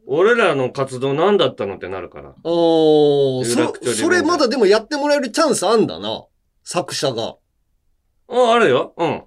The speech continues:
Speaker 2: そう、絶対にそうしてもらおう。
Speaker 1: ただ、作者嫌いだと思うよ、俺らのこと。
Speaker 2: <laughs>
Speaker 1: 散々さ、言ってるわけだからさ。
Speaker 2: でもこのヤンキ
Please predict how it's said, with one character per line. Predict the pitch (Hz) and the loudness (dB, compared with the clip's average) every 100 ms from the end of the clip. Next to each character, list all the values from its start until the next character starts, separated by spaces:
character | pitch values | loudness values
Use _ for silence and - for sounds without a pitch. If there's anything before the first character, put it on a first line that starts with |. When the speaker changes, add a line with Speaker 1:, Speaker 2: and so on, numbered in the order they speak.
| _ _ | _ _
Speaker 2:
そ | - - 285 294 277 | -14 -6 0 0 0
う、 | 156 | 0
絶 | 208 233 _ | 0 0 _
対 | 311 320 | 0 2
に | 311 | 2
そ | 294 294 | 2 -2
う | |
し | - | 0
て | |
も | 262 233 | 4 6
ら | |
お | 214 | 6
う。 | - | 2
Speaker 1:
た | - 294 | 0 0
だ、 | 269 180 - | 2 2 0
作 | - 285 - | -2 -2 -2
者 | 254 185 135 - | 0 0 -2 0
嫌 | 175 220 | 2 4
い | |
だ | 262 285 | 4 2
と | 254 | 0
思 | 156 | 2
う | |
よ、 | 120 | 4
俺 | 127 | 4
ら | 127 | 2
の | 127 | 0
こ | |
と。 | - | -2
Speaker 2:
<laughs> | - | 2
Speaker 1:
散 | 277 302 - 285 247 226 202 233 - - - 208 240 233 226 240 | 2 4 4 4 2 2 2 2 2 2 0 0 -2 2 2 2
々 | 208 233 240 226 226 | -2 0 2 2 0
さ、 | - 226 - - - - - - - 226 - - | 2 2 0 -6 -20 -16 -10 -10 -10 -14 -4 2
言 | 196 | 2
っ | |
て | - 254 190 | 2 0 2
る | |
わ | 202 185 | 2 2
け | 160 | 0
だ | 131 | 0
か | 110 | -2
ら | 101 | -4
さ。 | 98 107 87 | -4 -6 -4
Speaker 2:
で | 139 | 0
も | 240 214 | 0 0
こ | 233 | 0
の | 233 | 2
ヤ | 226 311 | 2 2
ン | 392 403 | 0 -4
キ | - | -8